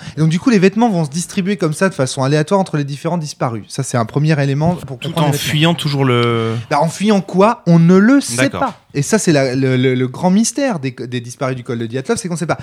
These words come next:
Speaker 1: La raison des, des coups internes, c'est qu'en fait, il est possible que le froid sur les cadavres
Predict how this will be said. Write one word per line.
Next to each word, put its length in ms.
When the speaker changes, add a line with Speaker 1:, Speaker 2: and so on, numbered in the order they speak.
Speaker 1:
La 300
raison 340
des, 140
des 240
coups 260
internes, 520
c'est 200
qu'en 160
fait, 400
il 120
est 60
possible 400
que 100
le 160
froid 560
sur 360
les 100
cadavres 720